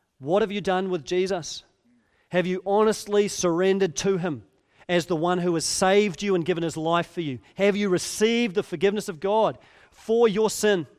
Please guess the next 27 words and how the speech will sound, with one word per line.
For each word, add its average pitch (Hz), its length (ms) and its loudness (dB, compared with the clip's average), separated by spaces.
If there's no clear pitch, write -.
and 190 220 0
entered 240 320 2
into 208 160 -2
relationship 185 640 0
with 196 200 -2
God 196 300 2
through 160 160 -6
Jesus 185 340 0
Christ? 170 420 -2
Have 165 100 -2
you 175 80 -2
received 214 600 0
the 214 80 -2
gift 202 260 -2
of 180 80 -6
the 185 100 -2
Holy 190 220 0
Spirit? 151 400 -6
Are 202 200 6
you 220 200 0
right 208 280 4
now 185 340 -2
in 180 100 2
a 175 40 2
relationship 185 680 0
with 190 180 -6
God 190 360 0